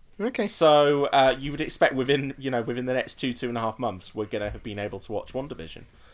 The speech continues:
Speaker 2: Um, I think, uh, originally we thought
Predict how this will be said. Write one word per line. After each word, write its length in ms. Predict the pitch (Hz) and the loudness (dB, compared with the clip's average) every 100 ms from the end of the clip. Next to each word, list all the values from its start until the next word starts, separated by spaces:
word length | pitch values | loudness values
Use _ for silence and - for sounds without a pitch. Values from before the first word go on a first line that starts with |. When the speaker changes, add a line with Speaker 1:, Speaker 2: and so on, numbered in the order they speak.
| _ - | _ 2
Speaker 2:
Um, 640 | 120 120 117 117 117 120 - - - 135 | 8 10 10 8 6 -2 -12 -20 -6 -4
I 60 | |
think, 220 | 147 147 - - | -2 -4 -6 -8
uh, 120 | 131 - - - | -8 -8 -16 -8
originally 580 | 143 123 139 - 175 170 | -6 -2 -2 -2 -4 -4
we 160 | 123 113 | -4 -6
thought 360 | - 113 104 | -2 -2 -2